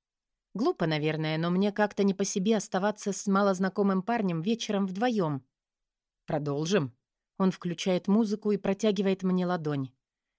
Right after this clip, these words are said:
Я слишком концентрируюсь на соприкосновении наших пальцев,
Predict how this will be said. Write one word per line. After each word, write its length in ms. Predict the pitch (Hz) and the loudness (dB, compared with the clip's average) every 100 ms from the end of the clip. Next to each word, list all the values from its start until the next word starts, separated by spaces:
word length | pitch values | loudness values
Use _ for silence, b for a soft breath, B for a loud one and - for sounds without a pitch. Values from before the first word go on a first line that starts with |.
| - | -4
Я 140 | 214 | -2
слишком 440 | 254 294 277 175 151 | 0 -2 -2 -2 -2
концентрируюсь 840 | 165 160 185 165 208 226 160 135 175 | -2 0 -2 0 0 2 2 -2 -4
на 80 | |
соприкосновении 840 | 156 170 175 - 175 180 175 190 180 | -4 -4 -4 -4 -2 0 2 2 2
наших 380 | 175 170 170 - | -2 -4 -8 -4
пальцев, 500 | 214 208 - 180 | -2 -2 -4 -8